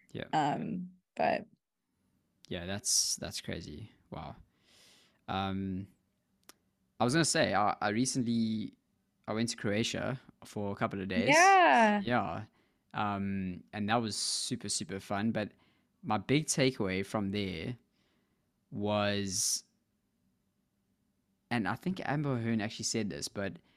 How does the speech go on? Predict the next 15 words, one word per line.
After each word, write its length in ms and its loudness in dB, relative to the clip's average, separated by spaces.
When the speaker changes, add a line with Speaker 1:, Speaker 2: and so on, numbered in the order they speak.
Speaker 1:
people 300 0
assume 340 2
the 60 6
Mediterranean 720 4
diet 460 0
is 140 -4
this 140 -4
diet 440 -2
of, 180 -6
like, 220 -6
whole 300 -2
grains 600 0
and 180 -4
fish 640 -4
and 220 -6